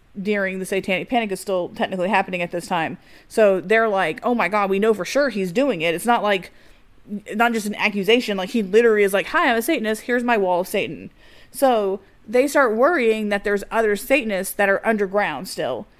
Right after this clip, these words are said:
And what if they have a plan to hurt the trick-or-treaters? So they become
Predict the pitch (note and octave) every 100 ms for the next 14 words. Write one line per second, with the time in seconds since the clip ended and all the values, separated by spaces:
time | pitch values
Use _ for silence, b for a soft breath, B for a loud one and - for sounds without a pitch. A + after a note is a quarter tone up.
0 | b b A3 A3+ G3+ A#3+ C#4 A3 A3 G#3+
1 | A3+ G3 - C#4 C#4+ C4 G#3 - A#3+ A#3
2 | F#3+ - G3+ F3 - D3 - - - -
3 | b b - A#3 B3 B3 A#3 C4+ A#3+ A3